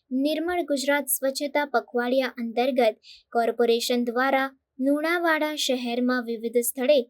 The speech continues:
સફાઈ કરવામાં આવી હતી. બસ સ્ટેશન સામે આવેલા ઇન્દિરા મેદાન, જરાતી વાડ વિસ્તાર, આરામપુરા વિસ્તાર, લુણાવાડા શહેરને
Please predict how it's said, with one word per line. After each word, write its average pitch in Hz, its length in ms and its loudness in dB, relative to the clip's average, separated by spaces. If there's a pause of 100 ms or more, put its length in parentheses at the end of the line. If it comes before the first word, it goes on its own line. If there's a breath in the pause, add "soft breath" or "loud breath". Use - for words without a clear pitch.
(260)
સફાઈ 339 420 2
કરવામાં 320 500 2 (140)
આવી 233 320 -2
હતી. 220 300 -2 (380 loud breath)
બસ 226 260 2
સ્ટેશન 247 480 4
સામે 240 420 0
આવેલા 269 600 0 (240)
ઇન્દિરા 320 540 0
મેદાન, 233 480 -2 (420 loud breath)
જરાતી 277 720 2 (280)
વાડ 269 260 2 (300)
વિસ્તાર, 269 500 2 (640)
આરામપુરા 294 840 0
વિસ્તાર, 233 440 0 (240)
લુણાવાડા 294 800 2 (120)
શહેરને 262 580 0